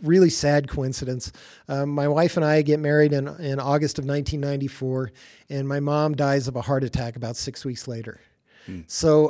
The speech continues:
Speaker 1: about a year before Tim Castle kind of tells the family what happened, my mom passes away.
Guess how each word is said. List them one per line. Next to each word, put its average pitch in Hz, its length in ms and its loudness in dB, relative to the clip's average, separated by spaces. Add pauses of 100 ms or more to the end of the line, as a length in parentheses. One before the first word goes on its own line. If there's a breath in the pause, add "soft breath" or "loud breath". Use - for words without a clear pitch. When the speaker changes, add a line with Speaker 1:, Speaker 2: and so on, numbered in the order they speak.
Speaker 1:
about 165 320 2
a - 20 4
year 170 420 6
before 175 600 2
Tim 160 380 -2
Castle 139 680 -4 (1500 soft breath)
kind 147 180 2
of 135 80 -2
tells 156 320 4
the 147 80 2
family 151 420 0
what 131 180 0
happened, 139 560 -2
my 131 140 -6
mom 139 320 -6
passes 123 480 -10
away. 110 460 -10